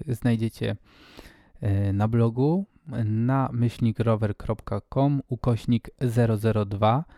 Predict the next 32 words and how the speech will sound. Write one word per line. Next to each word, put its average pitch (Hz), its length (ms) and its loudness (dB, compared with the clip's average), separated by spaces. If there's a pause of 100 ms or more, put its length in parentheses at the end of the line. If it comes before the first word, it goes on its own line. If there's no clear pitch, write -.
(360)
Jeżeli 127 320 4
nie 139 200 6
pamiętasz, 147 640 0
y, 123 420 -2 (140)
adresu 135 420 -2
bloga, 123 520 0
to 123 180 -4
po 120 180 -6
prostu 123 300 -4
przyjrzyj 117 340 -2
się 110 440 -2
okładce - 460 -4
podcastu 120 640 -2
i 113 120 -4
tam 110 320 0
znajdziesz, 104 640 -2 (500)
y, 107 160 0
jego 107 280 0
adres, 143 420 2
więc 113 220 2
dopisz 117 280 0
tylko 113 260 -2
ukośnik 110 560 -2
zero 110 320 4
zero 101 280 2
dwa 104 420 -2 (240)
i 208 60 2
już 156 160 4
jesteś 123 300 0
we 117 80 0
właściwym 113 480 -2
miejscu. - 400 -4